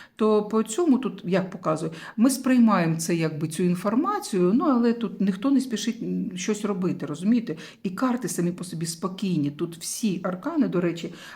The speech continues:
вони якісь, е, з притупленими діями, я б так би сказала. Ну, і Верховна Жриця в стосунках,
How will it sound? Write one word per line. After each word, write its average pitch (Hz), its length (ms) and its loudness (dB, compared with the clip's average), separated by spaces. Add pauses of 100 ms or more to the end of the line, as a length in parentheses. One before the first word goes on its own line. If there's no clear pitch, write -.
вони 208 220 4
якісь, 202 360 -2
е, 170 220 2
з - 140 -8
притупленими 202 840 2
діями, 160 460 0
я 156 80 -2
б 151 100 -14
так 143 220 -4
би 135 80 -8
сказала. - 500 -12 (500)
Ну, 320 200 0 (120)
і 220 300 4
Верховна 196 640 0
Жриця 226 340 -2
в 165 40 -8
стосунках, 220 400 -2